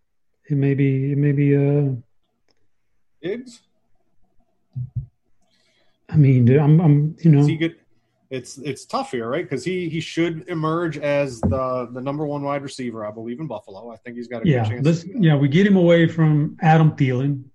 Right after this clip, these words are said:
Speaker 1: so he's got more of a chance there. He's an upgrade from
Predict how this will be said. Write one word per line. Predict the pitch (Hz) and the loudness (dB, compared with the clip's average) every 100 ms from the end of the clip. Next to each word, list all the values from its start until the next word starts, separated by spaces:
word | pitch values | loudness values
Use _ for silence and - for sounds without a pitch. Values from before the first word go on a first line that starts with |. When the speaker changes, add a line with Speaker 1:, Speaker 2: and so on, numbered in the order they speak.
| _ _ | _ _
Speaker 1:
so | 139 123 120 | -4 -2 -2
he's | 123 | -2
got | 139 143 143 | 0 0 2
more | 143 143 | 2 0
of | 131 | -2
a | |
chance | 113 135 127 113 | -6 -6 -6 -8
there. | 120 117 127 - - | -6 -6 -8 -12 0
He's | 147 135 | 2 4
an | 147 | 4
upgrade | 165 143 160 156 156 - | 4 4 4 4 4 2
from | 151 143 139 127 113 | 0 2 0 -2 -8